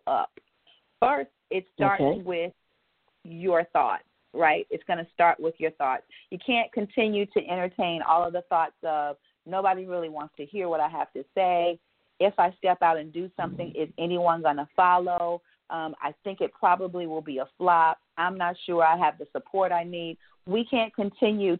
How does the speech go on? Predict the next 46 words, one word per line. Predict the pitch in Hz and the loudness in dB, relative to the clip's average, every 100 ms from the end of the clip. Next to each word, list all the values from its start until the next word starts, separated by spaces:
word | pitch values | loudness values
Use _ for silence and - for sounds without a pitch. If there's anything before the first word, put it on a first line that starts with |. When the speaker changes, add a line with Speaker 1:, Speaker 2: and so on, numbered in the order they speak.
| - | 0
Speaker 1:
to | 196 170 160 - | 4 4 2 2
entertain | 190 - 175 - 185 190 175 | 0 2 0 2 2 4 4
ourselves | 160 165 160 151 151 | 2 4 4 4 0
with | 160 165 | -2 0
those | 160 147 143 | 2 0 0
lies, | 147 147 156 156 127 117 - - | 2 4 6 6 4 0 -8 -14
because | 151 165 143 | -12 -12 -8
that's | 139 - | -10 -8
what | 160 156 | -12 -10
they | 147 - | -8 0
are. | 151 165 131 156 | 2 4 2 0
Speaker 2:
Right. | 143 143 - _ _ - | -2 -8 -14 _ _ -2
Speaker 1:
If | 247 - | 0 2
we're | 262 | 0
Speaker 2:
Right. | 233 | 2
Speaker 1:
going | 220 214 214 | 0 -2 -2
to | - 208 | -8 -6
step | - 196 - | -4 -4 -6
into | 180 - 190 170 165 175 | -14 -8 -4 -4 -6 -4
something | 190 190 180 175 170 | -4 -4 -6 -6 -4
new, | 196 156 - - _ | -2 -4 -6 -14 _
if | 185 214 | 2 2
we're | 208 220 | 0 0
going | 202 190 185 185 | 0 0 -2 -4
to | 180 | -8
take | - 185 180 | -2 -2 0
advantage | 156 165 170 170 165 | -2 -2 -2 -4 -4
of | 160 | -4
the | 147 | -4
time | - 180 170 | 2 2 2
we | 170 170 | -2 0
have | 165 147 | 0 -2
now | 160 170 190 160 151 156 _ _ _ - | -2 0 0 0 0 -2 _ _ _ -8
in | 190 | -4
order | 185 185 180 | 0 0 0
to | - 165 | 0 -2
walk | 160 170 160 | 2 2 2
through | - | -4
the | 170 - | -6 -6
open | 165 165 165 | -6 -8 -12
doors | 160 151 156 | -8 -8 -8
that | 160 | -8
are | 151 | -8
gonna | 156 151 | -8 -12
come | - 175 147 151 | -8 -8 -8 -8
next. | 156 110 - | -6 -6 -10